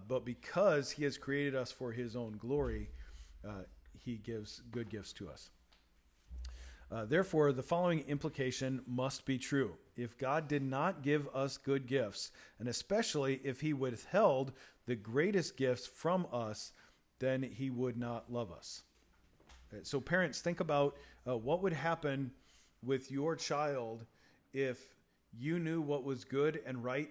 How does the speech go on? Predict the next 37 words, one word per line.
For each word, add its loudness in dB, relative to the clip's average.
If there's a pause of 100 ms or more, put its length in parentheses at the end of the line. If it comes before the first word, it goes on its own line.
and -4
healthy -4
for 0
them, -4 (540)
and -4
you 0
withheld 0
that 0
from -4
them. -6 (680)
And, -4 (320)
uh, 6
like, 0
just 0
the 2
other 4
day, 4
we -2
had 0
National -4
Donut -4
Day. -8
I -10
don't -6
know -4
if -8
you -4
knew -2
that 0 (120)
or -2
if -6
it -10
passed -6
you -4
by -2
unaware. -2 (640)
Um, -6